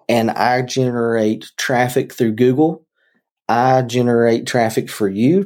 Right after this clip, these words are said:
to, for page or views on your video, and we both win. So I'm looking to partner with people that are in my niche that are doing a lot of work, but they don't quite have a website or location to generate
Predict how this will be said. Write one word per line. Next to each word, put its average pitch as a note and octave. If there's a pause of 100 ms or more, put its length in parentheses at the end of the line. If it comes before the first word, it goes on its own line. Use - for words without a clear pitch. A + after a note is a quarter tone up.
to, A2+
for G#2+
page A#2+
or A2
views C3
on B2
your A2+
video, D3+ (340)
and A2
we A2+
both A2
win. G2
So -
I'm C3
looking C3+
to A#2
partner A2+
with G#2+
people A2+
that G#2+
are G#2 (560)
in C#3
my C3
niche C3
that A#2
are A2+
doing C3
a B2
lot B2
of A2
work, B2
but A2+
they G#2+
don't A#2
quite A#2+
have A#2
a G2
website A#2
or G#2
location A2+
to G#2 (340)
generate A#2